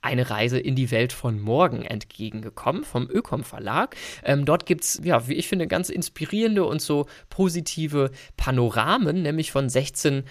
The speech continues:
Städten im Dachraum. Und, ähm, das sind so fiktive, aber ich finde sehr authentische Bildbearbeitungen,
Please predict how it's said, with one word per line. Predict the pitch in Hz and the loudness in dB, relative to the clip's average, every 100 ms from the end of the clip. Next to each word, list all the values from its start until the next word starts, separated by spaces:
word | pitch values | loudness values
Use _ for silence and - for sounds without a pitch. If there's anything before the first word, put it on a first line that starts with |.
| - | -14
Städten | - - 131 127 139 120 | -8 0 0 2 2 2
im | - 113 107 107 - | 0 -4 -2 -6 -4
Dachraum. | 135 - 82 87 156 226 - - - | -4 -4 -2 2 2 0 -4 -20 -18
Und, | - 143 139 139 - | 0 2 2 0 0
ähm, | 131 127 131 | 2 2 2
das | 127 127 | 0 0
sind | 151 151 | 0 -2
so | - 143 135 131 - | 0 2 2 2 0
fiktive, | - - 139 - - 220 247 247 - | -6 -4 -4 -2 0 0 4 4 4
aber | 151 151 | 6 4
ich | - - | 2 2
finde | 175 | 0
sehr | - 156 - | 4 2 4
authentische | 127 - 208 202 - 135 | 2 2 2 2 2 2
Bildbearbeitungen, | 117 214 - - 110 107 107 107 - 143 208 | 4 4 4 0 2 0 0 -2 0 2 0